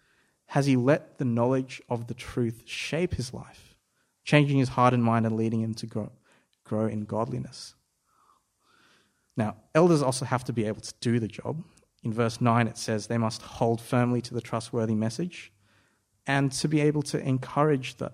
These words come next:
others by sound doctrine and refute those who oppose it. So it's not only just good character that's required.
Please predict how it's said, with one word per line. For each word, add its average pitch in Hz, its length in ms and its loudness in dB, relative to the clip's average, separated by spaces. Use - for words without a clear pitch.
others 117 360 2
by 110 160 -4
sound 113 360 -2
doctrine 117 440 -4
and 113 140 -6
refute 107 360 -8
those 104 300 -4
who - 160 -10
oppose 117 380 2
it. - 140 -12
So - 80 4
it's - 140 2
not 226 100 6
only 135 240 6
just - 480 -6
good 101 160 -8
character 104 400 0
that's 101 260 -12
required. 104 500 -10